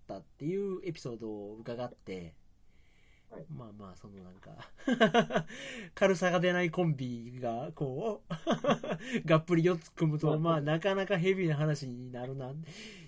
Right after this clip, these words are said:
Speaker 1: いきなり、
Speaker 2: 多分出ない。そうですね。軽さが出ないゆえんは分かっていただけたかと思うんですけど。
Speaker 1: <laughs> そうなんですよね。で、なんかまあ、ちょっとそれのことがよく言って、まあ、僕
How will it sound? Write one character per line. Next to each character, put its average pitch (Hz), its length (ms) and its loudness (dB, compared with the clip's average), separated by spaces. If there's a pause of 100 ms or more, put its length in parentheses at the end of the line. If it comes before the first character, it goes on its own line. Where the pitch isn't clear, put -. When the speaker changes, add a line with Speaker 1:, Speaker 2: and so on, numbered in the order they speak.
Speaker 1:
い 185 100 -8
き 202 140 -2
な 202 120 6
り、 196 520 -4
Speaker 2:
多 185 100 -4
分 151 260 -4
出 - 120 2
な - 160 -6
い。 156 80 -8 (520)
そ 160 60 -8
う 139 60 -2
で - 80 -4
す 202 60 -14
ね。 - 140 -14
軽 196 160 -4
さ 214 120 -4
が 202 100 0
出 175 140 -6
な 214 100 -6
い 135 100 -8
ゆ 120 160 -4
え 156 60 4
ん 160 80 -2
は 156 220 -6
分 151 40 -16
か 208 60 -12
っ 208 60 -12
て - 80 -10
い 131 60 -6
た 131 80 -12
だ - 60 -14
け - 200 -14
た - 0 -
か 165 60 -8 (120)
と - 140 -4
思 - 20 -6
う - 20 -8
ん - 40 -12
で 247 100 -6
す 269 60 -6
け 220 60 -6
ど。 - 40 -8
Speaker 1:
<laughs> - 0 -
そ 302 120 2
う - 20 6
な 233 60 4
ん 170 40 2
で 147 60 2
す - 20 -2
よ 131 60 -4
ね。 165 200 -2
で、 262 120 -8
な 294 100 0
ん 277 40 -8
か 226 80 0
ま 262 80 2
あ、 285 40 2
ち 254 80 -8
ょ - 20 -6
っ 214 40 -14
と 185 60 -8
そ 240 120 -4
れ 240 160 0
の 247 100 -6
こ 254 120 -8
と 208 100 2
が 151 80 2
よ 170 160 2
く 180 60 -10
言 147 140 -4
っ - 20 -10
て、 123 340 -2
ま 147 140 -2
あ、 - 20 -2
僕 160 240 0